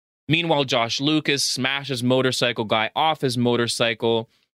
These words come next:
And then Juan and Josh Lucas are fighting some of these racists who come in. One of them is wearing a fucking conf-, Confederate flag shirt.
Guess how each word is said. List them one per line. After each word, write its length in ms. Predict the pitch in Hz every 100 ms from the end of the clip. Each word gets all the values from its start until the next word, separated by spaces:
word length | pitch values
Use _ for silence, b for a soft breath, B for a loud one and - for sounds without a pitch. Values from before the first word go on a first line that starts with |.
| -
And 140 | 110
then 100 | 110
Juan 440 | 110 - 151 147 139
and 120 | 123
Josh 320 | 117 113 113
Lucas 420 | 127 131 127 123 107
are 80 |
fighting 420 | 101 - 139 135 131
some 220 | - 123
of 60 |
these 200 | 120 107
racists 600 | 104 117 110 120 110 - -
who 100 | 110
come 300 | - 117 113
in. 180 | 110
One 160 | 107 117
of 80 | 117
them 160 | 113
is 100 | 107
wearing 240 | 104 107 101
a 60 |
fucking 400 | 92 117 107 107
conf-, 480 | 98 101 95 - -
Confederate 520 | - 110 101 107 98 -
flag 400 | 107 98 98 95
shirt. 400 | - 101 98